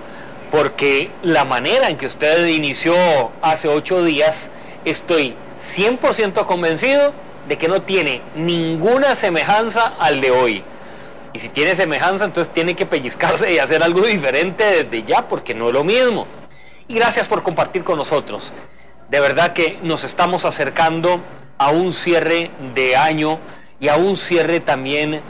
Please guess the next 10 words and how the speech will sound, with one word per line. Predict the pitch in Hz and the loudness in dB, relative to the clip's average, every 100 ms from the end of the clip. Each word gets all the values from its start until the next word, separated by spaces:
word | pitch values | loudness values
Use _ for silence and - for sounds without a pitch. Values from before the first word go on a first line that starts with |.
| - - | -18 -8
de | 127 151 | 0 4
varios | 165 180 190 - | 6 4 2 0
ciclos, | 165 139 147 143 - | -4 -2 -2 -2 0
de | 135 | -2
varias | 123 156 170 165 | 2 2 4 2
cosas | - 147 - 147 - - - - | 0 0 0 -2 -2 -12 -18 -10
en | 151 143 | -4 -4
las | 131 - | -4 -4
cuales | - 160 170 165 - - - - | 2 4 4 -2 -6 -14 -20 -10
espero | 147 - - 190 196 190 | -6 -6 0 2 4 2